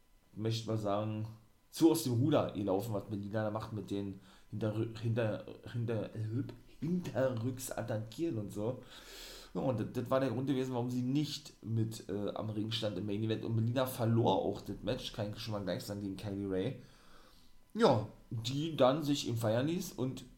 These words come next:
mit einer strahlenden Kylie Ray die N W A Powerfolge vorbei war. So, meine Lieben, das war's auch von mir, da ist es jetzt auch vorbei, ne?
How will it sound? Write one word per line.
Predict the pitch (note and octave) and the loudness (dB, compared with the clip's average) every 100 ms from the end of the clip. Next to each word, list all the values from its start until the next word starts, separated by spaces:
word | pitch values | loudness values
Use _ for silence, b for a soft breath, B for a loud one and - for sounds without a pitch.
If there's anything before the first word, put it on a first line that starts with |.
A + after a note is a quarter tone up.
| - - - - - - | -20 -20 -20 -20 -18 -6
mit | A2+ A#2+ A#2 - | -2 -2 -4 -6
einer | - A2 G#2+ | -2 0 0
strahlenden | G#2 - - - F2+ A2+ D3 D3 D3 D3 | -2 -4 -8 -6 0 2 2 2 0 -2
Kylie | - - C#3 E3+ F#3 | -2 0 2 2 2
Ray | C3 B2 B2+ A#2+ | 2 2 0 -2
die | C3 A#2 B B B - | -4 -6 B B B -2
N | A2 A2+ C#3+ | 4 4 4
W | D3 | 2
A | - F2 | 2 0
Powerfolge | F2+ - F#2+ G2+ - G#2+ G#2+ | -2 0 2 2 0 0 0
vorbei | A2+ A#2 A#2 A2+ F3 F#3+ | 4 4 4 4 4 4
war. | C#3 G#2+ | 4 2
So, | - C3+ | 0 0
meine | G3 C#3 | 2 4
Lieben, | A#2+ A2+ G2+ B B B B - | 4 4 0 B B B B 2
das | A3 - - - | 2 2 -8 -16
war's | - F#3 C4+ - - | 0 2 2 0 -2
auch | A3 - | -2 0
von | G3+ | -2
mir, | G3 A3+ A3+ | 0 0 0
da | G#3+ - | 0 -2
ist | F3 | -2
es | E3+ | -4
jetzt | - | -2
auch | - | -2
vorbei, | G#3+ G2+ G#2 B2 F3+ - - | -2 0 2 2 -2 -8 -4
ne? | A#2+ | -2